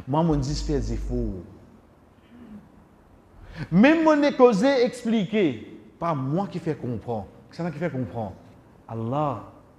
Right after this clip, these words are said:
Même quand c'est nous travail, résultat là,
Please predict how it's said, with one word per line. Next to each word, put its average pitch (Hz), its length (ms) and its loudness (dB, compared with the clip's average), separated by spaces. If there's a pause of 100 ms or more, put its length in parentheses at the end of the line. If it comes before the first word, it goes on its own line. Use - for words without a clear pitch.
(600)
Même 262 320 6
quand 294 200 10
c'est 294 240 2
nous 277 200 2
travail, 202 720 4 (260)
résultat 180 640 2
là, 156 200 4